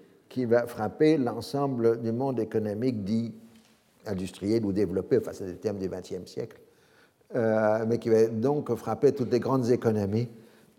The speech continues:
de la fin du dix-neuvième siècle et qui va aboutir en France au fameux tarif Méline, euh, sur le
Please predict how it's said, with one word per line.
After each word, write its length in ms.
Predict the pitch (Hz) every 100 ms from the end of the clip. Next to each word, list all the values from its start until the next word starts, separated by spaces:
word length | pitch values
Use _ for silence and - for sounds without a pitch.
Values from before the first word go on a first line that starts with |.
| -
de 400 | 110 120 123 131 - 123
la 140 | 107
fin 180 | 92 120
du 140 | 110
dix-neuvième 500 | 104 101 98 92 98
siècle 280 | 98 208 -
et 60 | 127
qui 140 | 123
va 120 | 113
aboutir 420 | 110 107 - 127 95
en 80 |
France 320 | 90 135 131 101
au 80 |
fameux 320 | 85 104 110 107
tarif 420 | 110 101 104 -
Méline, 440 | 104 98 127 135 127 - - _ _ _ _ _ -
euh, 760 | 117 104 104 95 107 107 - - - - - 90 95
sur 300 | 95 - 120
le 240 | 107 107